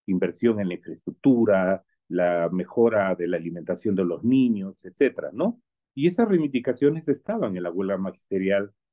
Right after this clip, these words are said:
entre otras que Pedro Castillo planteaba, ¿no? De hecho, nos llamaron de todo. Yo tuve que ir con congresistas del Frente Amplio a sacar de las cárceles cuando los metían en la policía. Más de una vez la policía nos había gaseado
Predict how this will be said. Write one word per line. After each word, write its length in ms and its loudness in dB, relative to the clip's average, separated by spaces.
entre 340 -2
otras 400 0
que 120 -2
Pedro 280 -8
Castillo 400 -8
planteaba, 680 -2
¿no? 240 -4
De 220 4
hecho, 240 2
nos 160 -2
llamaron 380 -4
de 120 -6
todo. 540 0
Yo 140 -8
tuve 300 0
que 120 -14
ir 260 -10
con 220 -14
congresistas 640 -10
del 140 -12
Frente 360 -4
Amplio 460 0
a 120 -6
sacar 400 -2
de 140 2
las 220 -4
cárceles 440 -2
cuando 280 -6
los 100 -4
metían 380 -4
en 80 -2
la 120 -4
policía. 800 -2
Más 280 0
de 80 4
una 200 0
vez 220 0
la 140 -2
policía 400 -4
nos 200 -4
había 320 -2
gaseado 840 -2